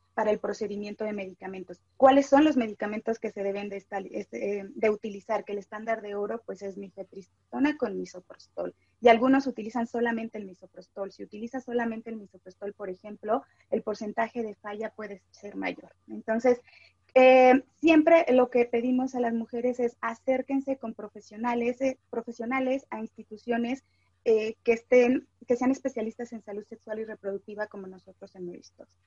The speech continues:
Porque es muy importante, cuando las mujeres acuden con nosotros hacemos una valoración. Esa valoración médica, determinamos antecedentes que tenga la, la mujer, hacemos una exploración física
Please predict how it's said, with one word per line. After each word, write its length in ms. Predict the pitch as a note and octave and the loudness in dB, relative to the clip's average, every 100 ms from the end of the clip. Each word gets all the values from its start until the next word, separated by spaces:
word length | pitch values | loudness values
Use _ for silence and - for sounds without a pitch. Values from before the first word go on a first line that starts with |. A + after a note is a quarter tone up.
| _ - | _ 4
Porque 380 | C#4 C#4 F4 - | 4 6 4 4
es 120 | D#4+ | 6
muy 160 | F4+ | 6
importante, 480 | F4+ C#4 A#3 A3+ A3+ | 4 2 0 -2 -4
cuando 220 | A3+ A3+ | -4 0
las 120 | A#3+ A#3+ | 0 -2
mujeres 320 | B3+ E4+ F4+ | -4 -6 -6
acuden 340 | C4+ B3 B3+ | -4 -2 -2
con 140 | B3+ A3 | -2 -6
nosotros 400 | G3+ A3 B3 A#3+ | -10 -12 -10 -10
hacemos 380 | A#3 A3 A#3 | -12 -12 -12
una 180 | A3+ A3+ | -12 -10
valoración. 720 | G#3+ G3+ F#3+ F#3+ - A3 F#3+ - _ | -8 -10 -10 -12 -12 -10 -10 -12 _
Esa 200 | B3 C4 | -2 2
valoración 580 | C4 A#3 G#3+ G#3 A#3+ A#3 | 4 2 0 -4 -4 -2
médica, 580 | B3+ C4 B3 B3+ C#4+ - _ | 0 -2 -2 0 0 -2 _
determinamos 720 | A3+ A3+ A3 A3 A3 A3+ A#3 - | -4 0 0 0 -2 -2 -4 -4
antecedentes 680 | A3 A3 - G#3+ A#3 B3 A#3+ | -8 -8 -8 -4 -4 -4 -6
que 100 | A3 | -8
tenga 260 | A3 A3 | -6 -4
la, 340 | A3 G#3 G3+ G#3 | -4 -4 -6 -4
la 80 | A3+ | -2
mujer, 340 | A#3+ E4 F4 | -2 -2 -2
hacemos 360 | D4 A3+ A3+ A3+ | -4 -6 -6 -8
una 100 | A3+ | -10
exploración 640 | - A3 G3+ G3+ A3+ A#3 | -8 -4 -4 -4 -8 -6
física 420 | C#4+ D4 D4+ E4+ | -6 -4 0 0